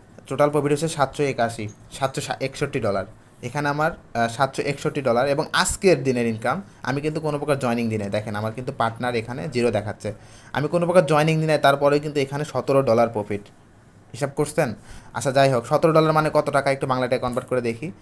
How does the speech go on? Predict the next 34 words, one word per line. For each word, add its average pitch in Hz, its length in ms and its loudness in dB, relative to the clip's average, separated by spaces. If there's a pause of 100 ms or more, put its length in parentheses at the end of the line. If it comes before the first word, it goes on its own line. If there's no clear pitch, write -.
(220)
যে 135 60 2
আজকের 165 460 4
দিনের 175 200 4
ইনকাম 120 340 -2
ভাই, 110 220 0
মাথা 117 280 -2
নষ্ট 139 240 -2
প্রজেক্ট 117 400 -2
মেটা 117 180 -2
পটুয়ারি 107 340 -2
স্পেস, 104 340 -10
কেন 143 160 -2
আপনি 160 260 0
কাজ 113 240 -2
করবেন? 101 240 -6
দেখেন, 120 320 0 (400)
সতেরো 143 320 0
গুণন 135 360 -2
একশো 135 420 -4 (200)
বাইশ, 107 320 2 (380)
মানে 131 120 0
আজকের 196 460 6
দিনে 175 160 4
আমি 151 160 4
কোনো 170 180 2
প্রকার 165 200 4
জয়েনিং 139 320 0
দিই 123 80 0
নাই, 117 100 0
কিচ্ছু 170 320 -2
না, 113 140 0
তারপরে 131 400 0
এখানে 127 220 -4
দেখেন 123 320 -4